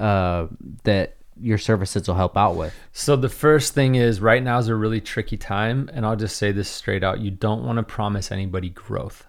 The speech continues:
Speaker 2: right now because Instagram has made it so tough to grow right now. Um, th-, we do have accounts that are growing, um, and the reason that they've done that, just, ju-, I,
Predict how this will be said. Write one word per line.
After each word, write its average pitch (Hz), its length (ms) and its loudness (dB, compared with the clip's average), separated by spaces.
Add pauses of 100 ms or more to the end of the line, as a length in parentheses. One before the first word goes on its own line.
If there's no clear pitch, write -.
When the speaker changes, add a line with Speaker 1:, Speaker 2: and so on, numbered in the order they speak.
Speaker 2:
right - 240 -6
now 67 240 -10 (240)
because 104 460 0 (420)
Instagram 117 640 0
has 98 180 -2
made 104 240 0
it - 160 -6
so 113 680 0
tough - 420 -2
to 101 100 -8
grow 92 260 -4
right 69 240 -8
now. 87 220 -12 (580)
Um, 98 540 -2 (320)
th-, 117 100 -4
we 110 160 0
do 110 180 0
have 113 220 2
accounts 110 420 -2
that 104 200 -4
are 98 220 0
growing, 143 500 2 (680)
um, 98 600 0 (160)
and 113 120 2
the 120 120 4
reason 135 420 2
that 120 160 0
they've 95 240 -2
done 101 220 -2
that, 101 360 -2 (300)
just, 113 440 -4
ju-, 117 120 -4
I, 110 140 -6